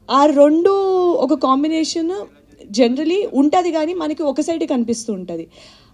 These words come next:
ఆ full character ఒక ఎక్స్‌ప్లోరేషన్‌కి నాకు ఒక chance దొరికింది కాబట్టి, ఆ, వెంటనే నేను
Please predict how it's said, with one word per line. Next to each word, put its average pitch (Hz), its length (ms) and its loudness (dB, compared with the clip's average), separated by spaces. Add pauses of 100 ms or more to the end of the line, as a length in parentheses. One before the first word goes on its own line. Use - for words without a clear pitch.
(140)
ఆ 240 80 -4
full 359 420 -2
character 320 680 -2
ఒక 277 240 -2 (840)
ఎక్స్‌ప్లోరేషన్‌కి 269 720 -4
నాకు 240 300 -10
ఒక 202 300 -8 (600)
chance 254 460 -2
దొరికింది 202 420 -6
కాబట్టి, 185 580 -10 (540)
ఆ, 175 880 -8 (440)
వెంటనే 214 420 0
నేను 208 220 -2